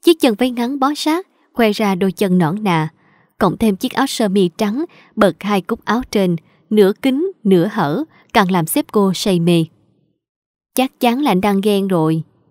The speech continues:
Cô vừa công kích người mà cô gọi là sếp, đồng thời là nhân tình của cô, bằng cả lời nói lẫn hành động. Máu đàn ông trong người lão trỗi dậy, mạnh bạo bế thốc cô lên và đặt trên môi cô một nụ hôn.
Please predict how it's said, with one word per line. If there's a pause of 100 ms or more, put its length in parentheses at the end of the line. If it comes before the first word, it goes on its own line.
(300)
Cô
vừa
công
kích
người
mà
cô
gọi
là
sếp, (340)
đồng
thời
là
nhân
tình
của
cô, (260)
bằng
cả
lời
nói
lẫn
hành
động. (360)
Máu
đàn
ông
trong
người
lão
trỗi
dậy, (240)
mạnh
bạo
bế
thốc
cô
lên (300)
và
đặt
trên
môi
cô
một
nụ
hôn.